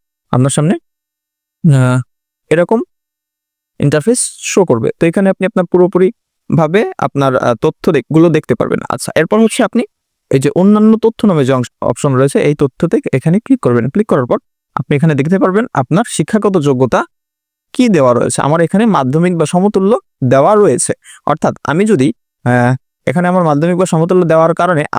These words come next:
আমি যদি এখন আমার, আ, এনআইডির, আ, নাম সংশোধন করতে যাই কিংবা, আ, বয়স সংশোধন করতে যাই,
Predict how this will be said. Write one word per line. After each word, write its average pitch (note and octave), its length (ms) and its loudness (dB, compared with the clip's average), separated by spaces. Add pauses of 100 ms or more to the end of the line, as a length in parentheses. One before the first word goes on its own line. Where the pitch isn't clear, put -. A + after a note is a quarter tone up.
(140)
আমি C#3 180 -2
যদি F3 180 0
এখন D3+ 420 0 (380)
আমার, D3+ 340 -2 (560)
আ, A#2+ 140 2 (100)
এনআইডির, E3+ 440 0
আ, C3 360 0
নাম D3 200 0
সংশোধন D#3+ 380 0
করতে E3+ 240 0
যাই C3+ 160 2
কিংবা, C3+ 400 2 (100)
আ, C3 100 -2 (360)
বয়স D3+ 200 2
সংশোধন D#3+ 360 0
করতে F#3 220 0
যাই, D3 120 0